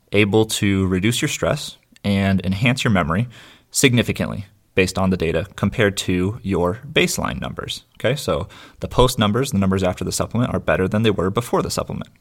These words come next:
So I go to my marketing team and we sell this right away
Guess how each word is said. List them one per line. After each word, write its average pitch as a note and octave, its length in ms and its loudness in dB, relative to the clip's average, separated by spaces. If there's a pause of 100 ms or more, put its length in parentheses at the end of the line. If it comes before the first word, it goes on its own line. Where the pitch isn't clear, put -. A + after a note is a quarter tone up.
(1300)
So G2 320 2
I F#2+ 160 4
go G2 100 2
to G2 60 2
my F#2 80 2
marketing B2 380 2
team B2+ 260 0 (360)
and G2+ 380 2
we G#2 120 2
sell F#2 240 2
this F#2 200 0
right F2+ 140 0
away E2+ 300 0